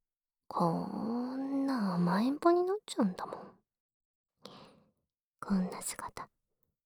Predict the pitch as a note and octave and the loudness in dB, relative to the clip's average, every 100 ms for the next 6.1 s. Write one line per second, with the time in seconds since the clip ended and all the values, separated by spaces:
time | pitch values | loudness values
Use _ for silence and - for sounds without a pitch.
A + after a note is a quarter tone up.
0 | _ _ _ _ _ _ G#3+ - A3 - | _ _ _ _ _ _ -2 2 2 4
1 | A#3 A#3 A#3+ A3 G3 F3 E3 E3 - G#3+ | 4 4 6 6 8 4 0 -4 0 2
2 | A#3+ D#4+ F4+ D#4+ C4 G#3 A#3 C4+ C#4+ E4 | 6 4 4 2 4 2 2 0 0 -2
3 | - - _ _ _ _ _ _ _ _ | -6 -16 _ _ _ _ _ _ _ _
4 | _ _ _ _ _ _ _ _ _ _ | _ _ _ _ _ _ _ _ _ _
5 | _ _ _ _ _ _ _ - - C#4 | _ _ _ _ _ _ _ -20 -2 -2